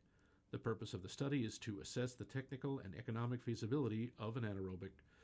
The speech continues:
digestion facility on the former incinerator site and estimate the potential monetary benefits to the town, assuming the facility is constructed, financed, and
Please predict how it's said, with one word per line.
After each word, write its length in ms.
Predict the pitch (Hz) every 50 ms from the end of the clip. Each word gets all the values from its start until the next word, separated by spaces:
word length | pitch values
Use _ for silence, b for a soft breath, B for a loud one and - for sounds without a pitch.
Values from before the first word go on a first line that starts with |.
| b b b b b -
digestion 500 | 104 101 95 - 113 117 - - 107 -
facility 480 | - 90 - 107 104 104 98 104 107 -
on 160 | 120 131 147 147
the 80 | 135
former 340 | 123 - 113 110 104 101 104
incinerator 540 | 101 101 - - 104 104 104 104 101 101 101
site 320 | - - 101 98 104 - 101
and 100 | 101 95 - -
estimate 500 | 127 120 - - 104 98 95 98 101 - - 110 - -
the 100 | 98 92
potential 600 | - - - - - 139 131 123 - 135 117 104 98 104
monetary 520 | 117 127 135 139 127 - 127 117 107 104
benefits 500 | 98 113 156 180 160 - - 95 92 -
to 100 | - 98
the 100 | 90 92
town, 400 | - - 98 90 87 87 85 95 - b b b b b b b b -
assuming 500 | - - - 170 190 160 117 104 110 110
the 80 | 107
facility 560 | - - 107 - - 131 123 113 107 107 107
is 160 | 104 101 101 -
constructed, 640 | - 101 95 - - 127 123 123 - 131 113 113 - - -
financed, 560 | 110 117 113 107 107 107 110 110 - - - -
and 100 | 113